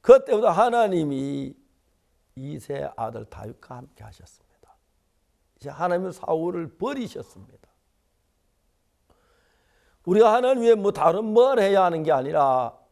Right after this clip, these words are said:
하나님 말씀을 믿고 우리가 보기에 어떤 내 생각을 버리고 하나님 말씀 믿음으로 받아들이면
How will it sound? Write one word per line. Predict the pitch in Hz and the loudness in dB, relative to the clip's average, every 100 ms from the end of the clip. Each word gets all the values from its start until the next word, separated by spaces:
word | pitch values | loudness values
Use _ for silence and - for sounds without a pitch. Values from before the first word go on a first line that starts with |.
| _ _ _ _ | _ _ _ _
하나님 | - 127 143 117 | -16 -14 -10 -4
말씀을 | 120 165 160 - 180 170 92 | -2 -2 -6 -12 -12 -8 -8
믿고 | 165 175 196 - 170 170 170 - _ _ _ _ _ _ _ _ _ | -8 -8 -8 0 2 2 0 -8 _ _ _ _ _ _ _ _ _
우리가 | 139 139 170 185 | -10 0 4 4
보기에 | 180 185 | 2 0
어떤 | 185 196 175 | 2 0 2
내 | 185 | 2
생각을 | 196 190 196 190 202 160 | 2 2 2 2 0 -2
버리고 | 190 233 220 214 220 - | 2 2 2 2 2 0
하나님 | 180 196 180 | -4 -2 0
말씀 | 170 143 160 | 0 -2 -8
믿음으로 | 156 170 151 139 - | -6 -6 -6 -8 -4
받아들이면 | 147 160 143 117 120 139 139 120 123 120 | -2 0 -2 -6 -12 -14 -12 -12 -12 -16